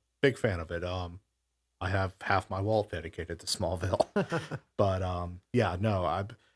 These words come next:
Speaker 1: but like I said, is a little off subject right there. But to me, pa-, that when everyone says passing of a mantle or talks about that, my mind automatically goes to that.
Speaker 2: My mind automatically went to, uh, Batman Beyond. I thought that was great.
Speaker 1: Nice.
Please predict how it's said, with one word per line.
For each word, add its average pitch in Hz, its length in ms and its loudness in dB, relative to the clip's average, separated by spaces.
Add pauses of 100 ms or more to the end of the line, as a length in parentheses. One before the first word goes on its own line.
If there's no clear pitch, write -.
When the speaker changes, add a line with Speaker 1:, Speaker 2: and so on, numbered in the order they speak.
(160)
Speaker 1:
but 101 400 2
like 147 140 6
I 147 60 8
said, 110 220 4
is 101 240 -4 (320)
a 208 60 10
little 214 160 12
off 175 120 12
subject 123 400 8
right 107 180 4
there. 107 200 6
But 104 260 2
to - 100 -4
me, 117 500 4 (400)
pa-, 104 300 2 (200)
that 98 140 2
when 101 120 2
everyone 107 320 2
says 92 220 0
passing 95 380 -2
of 95 100 -4
a 90 60 -4
mantle 90 420 -6
or 85 80 -8
talks 92 360 -2
about 87 300 -6
that, 92 300 -6
my 92 120 -2
mind 92 280 -2
automatically 85 640 -10
goes 82 280 -10
to - 100 -16
that. - 340 -12 (220)
Speaker 2:
My 160 200 0
mind 170 240 4
automatically 147 540 4
went 135 300 0 (160)
to, 131 440 0 (220)
uh, 131 280 -4
Batman 139 420 0
Beyond. 131 420 -2 (720)
I 156 100 -2
thought 147 200 2
that 143 100 -2
was 139 140 -8
great. 139 340 0 (300)
Speaker 1:
Nice. 110 840 4